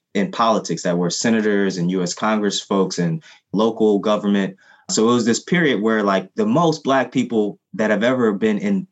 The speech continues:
positions of power and leadership ever in our country's history. And Jim Crow was a result of, like, we can't have that, right? So it was realizing, like, whoa, like, this is a problem.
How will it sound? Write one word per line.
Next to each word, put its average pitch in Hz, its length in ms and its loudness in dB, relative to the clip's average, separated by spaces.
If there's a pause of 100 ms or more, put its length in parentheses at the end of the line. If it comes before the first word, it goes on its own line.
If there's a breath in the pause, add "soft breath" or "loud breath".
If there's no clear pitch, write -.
positions 117 640 0
of 101 140 -8
power 110 460 2
and 98 120 0
leadership 123 540 0 (240)
ever 151 380 2
in 117 120 0
our 104 160 -2
country's 123 460 -2
history. 90 460 -2 (460 soft breath)
And 107 440 0 (120)
Jim 165 360 2
Crow 196 320 0
was 131 200 2
a 117 60 0
result 127 460 0
of, 104 140 -4
like, 98 320 0
we 156 300 2
can't 202 360 0
have 262 360 -2
that, 92 240 0
right? 113 340 0 (260 soft breath)
So 123 180 0
it 123 40 4
was 120 420 0
realizing, 123 560 2
like, 90 200 -2
whoa, 98 440 0 (280)
like, 85 200 -10
this 156 180 -2
is 85 120 -6
a 92 80 -12
problem. 95 500 -4